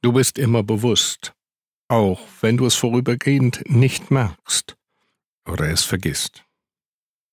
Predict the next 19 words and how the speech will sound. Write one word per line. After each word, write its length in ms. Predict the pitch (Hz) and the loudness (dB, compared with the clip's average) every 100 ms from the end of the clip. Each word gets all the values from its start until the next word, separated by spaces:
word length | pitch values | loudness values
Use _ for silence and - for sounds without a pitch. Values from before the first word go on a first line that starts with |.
| _ _ _ _ _ _ _ _ _ _ _ _ _ _ _ _ _ _ | _ _ _ _ _ _ _ _ _ _ _ _ _ _ _ _ _ _
Wir 220 | 95 101 | 0 2
meditieren, 1000 | 104 101 104 - 196 160 92 90 87 98 - - | 4 2 0 0 2 2 2 0 0 -4 -12 -2
um 200 | 113 107 | 2 4
uns 200 | 104 - | 2 0
daran 400 | 92 92 98 90 | -2 0 0 0
zu 140 | - | 0
erinnern, 640 | 95 92 104 95 95 101 - _ _ _ _ _ | 2 2 2 2 0 -2 -8 _ _ _ _ _
dass 400 | 90 90 82 - | -2 0 -2 -2
wir 100 | 87 | -2
bewusst 500 | 85 92 92 85 - | -2 -4 -4 -8 -12
sind. 380 | - - - - _ _ _ _ _ _ _ _ _ _ _ _ _ _ _ _ _ _ _ _ _ _ _ _ _ _ _ _ _ | -14 -16 -18 -20 _ _ _ _ _ _ _ _ _ _ _ _ _ _ _ _ _ _ _ _ _ _ _ _ _ _ _ _ _
Wenn 220 | - 104 107 | 0 2 4
du 100 | 110 | 2
etwas 280 | 101 113 | 2 -2
vergisst 540 | - 107 117 139 - - | 0 -2 0 0 0 0
oder 200 | 92 92 | 0 0
dein 300 | 87 90 90 | 0 0 0
Geist 440 | 95 101 101 - | 0 2 0 0
wandert 640 | 92 98 110 117 120 - | 0 2 2 2 -2 -6